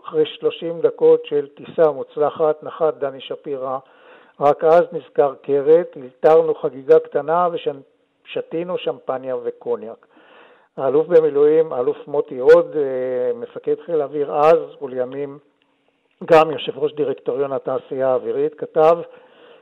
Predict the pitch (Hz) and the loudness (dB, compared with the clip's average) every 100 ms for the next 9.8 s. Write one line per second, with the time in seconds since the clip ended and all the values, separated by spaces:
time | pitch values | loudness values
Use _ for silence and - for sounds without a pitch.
0 | _ 165 - 147 170 165 160 147 151 - | _ -20 -10 0 6 6 4 -4 -4 0
1 | 151 147 165 160 160 151 147 - 139 - | 0 0 -2 -2 2 4 4 0 -12 -4
2 | 131 - 156 160 143 - 127 165 160 160 | 0 4 2 2 -4 -8 0 4 4 4
3 | 151 143 131 - 165 147 147 - 175 139 | -2 -2 0 2 4 2 -2 -8 -4 0
4 | 147 147 147 127 160 147 135 131 165 170 | 2 0 -6 -2 0 0 -2 -2 -2 -2
5 | 151 - 139 156 156 147 - 143 151 151 | -4 -8 -8 -6 -6 -8 -8 0 0 0
6 | - - 165 185 170 156 - _ _ _ | -8 -2 4 4 2 -4 -10 _ _ _
7 | - _ _ - - 160 160 131 156 175 | -20 _ _ 2 2 0 -2 -2 2 2
8 | 165 156 160 160 135 123 127 139 139 135 | 0 6 6 6 -4 -6 -6 -6 -6 -4
9 | 127 123 123 120 - 120 117 | -2 -2 -4 -12 -4 2 2